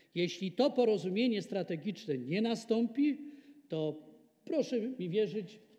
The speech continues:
bazując na swoim doświadczeniu, nie ma szans na konkurencyjność i nie ma szans na spokojny rozwój. To jeszcze kilka, e, s-, spraw dotyczących demografii.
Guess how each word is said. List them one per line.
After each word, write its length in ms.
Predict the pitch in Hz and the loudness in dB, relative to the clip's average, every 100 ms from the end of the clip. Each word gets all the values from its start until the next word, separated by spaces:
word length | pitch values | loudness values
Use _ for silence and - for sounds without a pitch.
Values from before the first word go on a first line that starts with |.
| _ _ _ _ _ _ _ 202 | _ _ _ _ _ _ _ -2
bazując 580 | 208 180 240 - 170 | 2 6 6 6 4
na 140 | 185 156 | 2 2
swoim 580 | - 190 160 156 156 151 | 10 12 12 10 6 8
doświadczeniu, 880 | 160 - 151 - 196 196 185 180 170 - - - _ _ _ _ - | 8 8 4 6 8 10 10 8 6 -8 -20 -20 _ _ _ _ 0
nie 200 | 180 233 | 4 6
ma 140 | 196 | 4
szans 400 | - 165 139 - | 2 0 -2 -2
na 120 | 156 | -4
konkurencyjność 1080 | 135 139 139 170 185 - 240 214 214 - - - _ _ | -2 -4 -2 0 0 0 0 2 0 -4 -14 -20 _ _
i 80 | 190 | -2
nie 120 | 185 | 0
ma 140 | 180 156 | 0 -2
szans 460 | - 190 180 - - - _ - | -2 0 0 -4 -16 -20 _ -4
na 140 | 175 | -2
spokojny 720 | 175 - 165 175 160 151 143 - - - - | -2 -2 0 2 2 2 -2 -6 -20 -18 -4
rozwój. 500 | 156 180 - - - - _ _ _ _ _ _ _ _ _ _ _ _ - | 2 2 0 -12 -18 -20 _ _ _ _ _ _ _ _ _ _ _ _ -4
To 120 | 196 | -2
jeszcze 260 | 156 - | 0 -2
kilka, 520 | 156 180 165 156 135 120 - - _ _ _ _ | -4 -2 -2 -4 -6 -10 -18 -20 _ _ _ _
e, 140 | 135 | -8
s-, 220 | 127 - - - | -8 -10 -18 -16
spraw 400 | - 180 175 147 | -8 -4 -2 0
dotyczących 640 | 151 147 - 165 156 143 | 0 0 -2 -4 -4 -4
demografii. 720 | 175 175 156 143 117 170 208 | 0 2 2 0 -2 -8 -8